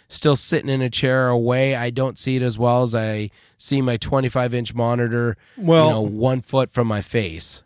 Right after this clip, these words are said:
Speaker 2: You need to just take a page out of that book of your younger self and sit on the floor cross-legged right in front of the T V while you play.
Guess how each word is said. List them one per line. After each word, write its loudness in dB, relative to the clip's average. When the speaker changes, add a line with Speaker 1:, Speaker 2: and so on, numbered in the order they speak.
Speaker 2:
You 2
need 6
to 2
just 2
take 2
a -4
page 2
out 6
of 0
that 0
book 0
of -2
your 0
younger -2
self -2
and -4
sit -4
on -2
the -4
floor -2
cross-legged -6
right -4
in -6
front -8
of -8
the -8
T -8
V -2
while -4
you -6
play. -10